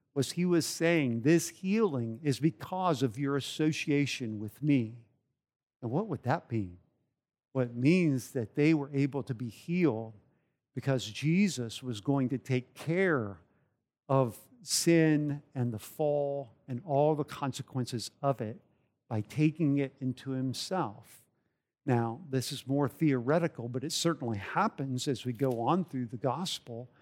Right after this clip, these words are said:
and get to the death of Jesus on the cross. Why did Jesus die? He wasn't part of the fall. He had not sinned.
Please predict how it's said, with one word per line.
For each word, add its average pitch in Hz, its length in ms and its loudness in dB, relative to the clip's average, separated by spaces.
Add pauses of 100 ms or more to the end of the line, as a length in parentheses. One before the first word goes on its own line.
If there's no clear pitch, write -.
(400)
and 139 180 2
get 151 360 4
to 135 360 0 (160)
the 135 140 0
death 131 520 0
of 143 100 -4
Jesus 143 560 -2
on 127 120 -10
the 110 80 -8
cross. 117 800 -10 (720)
Why 113 220 2
did 139 180 0
Jesus 151 400 -6
die? 202 400 -6 (760)
He 147 80 2
wasn't 175 360 0
part 214 340 -2
of 151 120 0
the 117 80 -4
fall. 107 480 -6 (140)
He 190 160 2
had 196 120 6
not 185 300 2
sinned. 107 480 -2